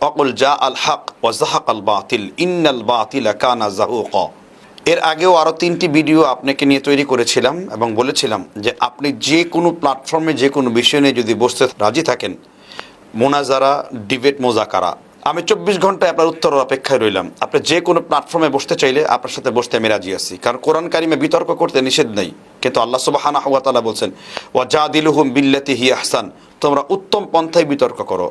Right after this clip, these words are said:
আসলে এই বিতর্ক করার লোক-, মূল মাকাসাদ, লক্ষ্য উদ্দেশ্য হলো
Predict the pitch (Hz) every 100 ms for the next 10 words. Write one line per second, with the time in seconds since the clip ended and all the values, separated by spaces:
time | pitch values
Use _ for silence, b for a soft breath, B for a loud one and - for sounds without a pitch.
0 | - 113 147 156 147 131 147 156 156 156
1 | 143 135 131 139 143 143 123 B B B
2 | 131 127 151 143 180 170 - 135 131 -
3 | - - 151 120 151 - 135 113 139